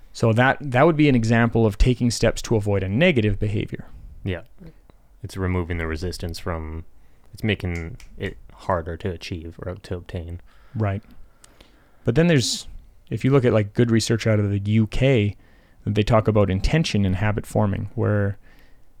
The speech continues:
Speaker 1: they had a control group, they had a group where they went through a presentation on the reasons to exercise, and then they had a third one where they went through that presentation, and they had them sit down and write an intention.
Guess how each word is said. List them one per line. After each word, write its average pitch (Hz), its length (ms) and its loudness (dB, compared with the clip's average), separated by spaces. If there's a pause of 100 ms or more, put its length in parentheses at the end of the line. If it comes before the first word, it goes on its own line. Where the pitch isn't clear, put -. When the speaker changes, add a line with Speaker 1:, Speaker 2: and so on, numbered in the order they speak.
Speaker 1:
they 107 420 4 (160)
had 110 380 -4
a 110 100 0
control 156 420 2
group, 147 300 2 (120)
they 117 100 0
had 113 180 4
a 107 40 4
group 110 280 0
where 104 160 2
they 95 260 0 (100)
went 110 220 -2
through - 140 0
a 104 40 0
presentation 110 520 0
on 107 80 2
the 104 80 0
reasons 110 340 2
to 120 80 2
exercise, 107 580 0
and 104 80 -2
then 104 100 0
they 104 60 0
had 101 140 2
a 98 40 2
third 143 240 2
one 113 140 4
where 107 100 2
they 104 60 2
went 107 200 0
through 113 120 0
that 107 160 0
presentation, 110 640 0 (380)
and 123 100 4
they 123 60 4
had 156 160 4
them 143 120 4
sit - 220 2
down 131 220 4
and 117 140 4
write 110 180 4
an 120 140 2
intention. 113 540 4